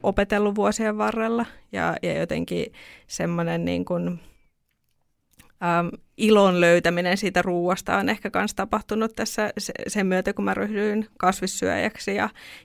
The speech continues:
ja oikeasti innostunut tekemään sitä ruokaa, niin, niin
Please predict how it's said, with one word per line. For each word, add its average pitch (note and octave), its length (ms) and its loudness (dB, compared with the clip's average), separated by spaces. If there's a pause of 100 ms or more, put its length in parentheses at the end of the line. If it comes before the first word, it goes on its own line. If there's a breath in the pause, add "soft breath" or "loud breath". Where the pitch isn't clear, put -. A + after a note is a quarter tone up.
ja F3 260 0
oikeasti F3 420 0
innostunut F#3 600 -4 (180)
tekemään F3+ 460 -2
sitä G3+ 200 -8
ruokaa, G3 540 -4
niin, A#3 160 -2 (420 loud breath)
niin D#3+ 300 -8